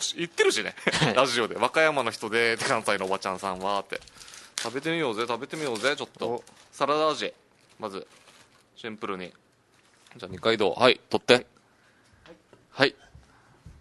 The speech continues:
Speaker 1: はい、取って。席から立っていいよ。そうそうそうそう。うまそうだけどね、これ。うん、もち米ね。はいはいはいはい。ということで。はい、製造者、増田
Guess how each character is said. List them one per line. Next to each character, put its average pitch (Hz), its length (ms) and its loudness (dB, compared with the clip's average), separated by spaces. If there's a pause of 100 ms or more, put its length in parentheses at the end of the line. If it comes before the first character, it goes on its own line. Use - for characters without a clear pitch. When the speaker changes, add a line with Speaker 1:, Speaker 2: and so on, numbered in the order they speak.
(160)
Speaker 1:
は - 140 2
い、 - 60 2
取 - 140 0
っ 120 100 4
て。 - 160 2 (600)
席 - 260 -10
か 127 100 6
ら - 20 10
立 104 120 0
っ 120 40 2
て - 160 -6
い - 20 2
い - 20 4
よ。 117 200 4 (840)
そ 117 180 -4
う 107 40 -4
そ 101 160 0
う 92 40 -4
そ 98 140 0
う 90 40 -4
そ - 140 -4
う。 - 140 -10 (440)
う 120 40 -10
ま 165 100 -2
そ 208 220 -4
う 208 40 -4
だ 180 100 0
け 123 80 -4
ど 101 140 -2
ね、 113 120 -4
こ 104 160 -8
れ。 95 240 -2 (1120)
う 110 40 -8
ん、 98 380 -8 (160)
も 104 160 -10
ち 120 180 -8
米 98 280 -6
ね。 165 180 -4 (140)
は 98 80 -14
い - 160 -16
は 101 80 -12
い 92 60 -14
は 95 140 -20
い - 140 -20
は 110 80 -18
い。 - 40 -20
と - 80 -20
い 90 40 -20
う 90 80 -20
こ - 80 -20
と 98 140 -16
で。 95 300 -6 (1300)
は 107 140 -2
い、 - 100 -6 (160)
製 107 300 -4
造 104 240 -4
者、 95 280 -4 (360)
増 107 300 -6
田 131 240 0